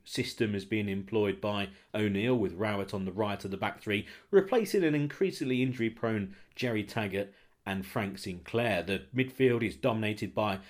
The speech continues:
an electric Neil Lennon, who's increasingly being linked with moves away from Leicester. Muzzy is, it's in there with Savage,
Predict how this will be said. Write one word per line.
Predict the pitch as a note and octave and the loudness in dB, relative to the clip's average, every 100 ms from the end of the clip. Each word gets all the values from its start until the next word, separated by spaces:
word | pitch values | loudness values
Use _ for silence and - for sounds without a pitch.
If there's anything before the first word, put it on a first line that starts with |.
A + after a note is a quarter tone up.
| - | -10
an | A2+ A2+ | -2 0
electric | A2+ E3+ - E3 C3+ | 2 2 2 -2 0
Neil | C#3 C3+ | 2 4
Lennon, | B2 C3 C#3 C3+ | 4 4 0 -2
who's | A#2 G#2 | -2 -4
increasingly | G#2 - C3 B2+ A#2+ | -6 -2 -2 -2 -2
being | A2 A2+ | 0 0
linked | G#2+ G#2+ G#2 | 0 -2 -4
with | G2+ | -4
moves | G#2 A2 G2 | 0 0 0
away | G2 G#2+ A#2 | -2 -2 -4
from | A2+ G2 | -4 -4
Leicester. | F#2 F#2 - G#2+ - - - | -6 -8 -10 -12 -12 -20 -8
Muzzy | A2 B2 A2+ A#2+ | 2 4 4 4
is, | A#2 | 2
it's | A#2+ | 0
in | A#2+ A2+ | 0 0
there | A2 A#2+ | 0 0
with | G#2 - | -2 -4
Savage, | - B2 A2 A2+ A2 | -4 -2 0 -2 -4